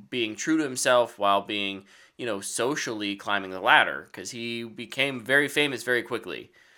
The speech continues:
Um, and the re-, the rela-, the relationship drama that comes with that. Um, I think the acting is really good. Cooper is, is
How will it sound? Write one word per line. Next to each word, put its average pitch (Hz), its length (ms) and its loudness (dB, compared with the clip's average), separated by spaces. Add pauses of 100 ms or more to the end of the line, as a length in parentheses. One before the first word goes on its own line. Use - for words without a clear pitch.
(240)
Um, 87 640 -6 (1600)
and 101 560 -4
the 101 200 -6
re-, 107 320 -4
the 104 100 -6
rela-, 120 540 -2
the 107 80 -8
relationship 127 640 -4
drama 110 540 2
that 98 120 -10
comes 101 240 -6
with 98 180 -6
that. 95 360 0 (540)
Um, 87 680 -6 (140)
I 110 100 2
think 110 320 -6 (240)
the 104 120 -2
acting 104 360 4
is 110 160 -8
really 113 260 -2
good. 107 480 0 (520)
Cooper 123 380 -6
is, 107 260 -4
is 101 340 -10